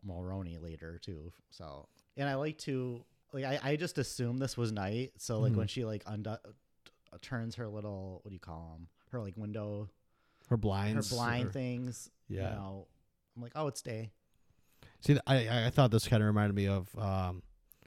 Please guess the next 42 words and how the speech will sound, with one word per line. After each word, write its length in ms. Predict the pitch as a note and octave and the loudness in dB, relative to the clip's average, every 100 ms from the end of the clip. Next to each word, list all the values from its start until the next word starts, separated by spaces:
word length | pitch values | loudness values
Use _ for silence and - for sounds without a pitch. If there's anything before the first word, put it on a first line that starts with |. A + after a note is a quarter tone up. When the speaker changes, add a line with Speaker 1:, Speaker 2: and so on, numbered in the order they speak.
| _ - | _ -2
Speaker 2:
like, 180 | G2+ | -2
Sidney's 420 | - - A2+ G#2 G2+ | 0 2 2 0 0
hideout 520 | G#2+ G#2 G#2+ G#2+ - _ - | 0 2 2 0 -4 _ -8
in 100 | A#2 | -4
Scream 300 | G#2 - G2+ | -2 0 -2
Three. 440 | F#2+ G#2+ G#2 G#2 G2+ _ _ - _ _ - | 0 2 4 2 0 _ _ -20 _ _ 0
And 120 | B2+ | 6
then 320 | B2+ A#2+ A#2 - | 8 8 4 2
I 100 | B2+ | 4
think 160 | D#3 | 6
our 120 | D3 | 6
main 180 | C3 C3 | 8 6
killer, 500 | - C#3 C#3 B2+ A2 | 8 8 10 8 6
like, 140 | G2+ G#2 - _ D3 B2+ | 2 -2 -6 _ -6 2
reminded 340 | A#2+ A2+ A#2 | 6 8 6
me 60 | A2+ | 6
a 40 | |
lot 140 | A2 | 4
of 80 | G2+ | 4
Billy 160 | A2 G#2 | 4 4
Loomis, 400 | G#2 G#2+ F#2 - | 4 2 -2 -4
too. 320 | G#2+ G2+ F#2 - _ _ | -2 -2 -4 -10 _ _
Speaker 1:
Maybe 200 | A2 A#2+ | -14 -8
that's 240 | C3+ B2+ - | -8 -8 -8
why 160 | E2+ | -10
I 20 | E2+ | -10
love 220 | E2+ E2 | -12 -12
this 180 | F2 - | -12 -10
movie. 420 | F2+ E2+ F2+ F2+ - _ _ - | -12 -10 -10 -10 -14 _ _ -14
A 40 | |
lot 220 | G#2+ G#2+ | -10 -6
of 80 | A2 | -6
Scream 400 | - G#2+ F#2+ F#2+ | -8 -10 -8 -6
vibes. 540 | F2+ F2 F2 F#2 - - | -8 -8 -10 -10 -8 -4
Speaker 2:
Scream 360 | - - C#3+ | 0 2 2
subtleties. 840 | - A#2+ A2+ G#2+ - E2+ F2 - - | 2 2 2 2 -2 -6 -6 -10 -8
Speaker 1:
<laughs> 40 | |
Yes. 720 | A#2+ - C#3+ A#2+ E3+ - - - _ _ _ _ | -6 -6 -6 -6 -8 -12 -20 -20 _ _ _ _
So 200 | - - | -16 -8
then 180 | B2 C#3 | -4 -4
we 100 | D3+ | -4
meet 540 | C#3+ C3+ C3 C3 B2+ | -4 -4 -2 -2 -4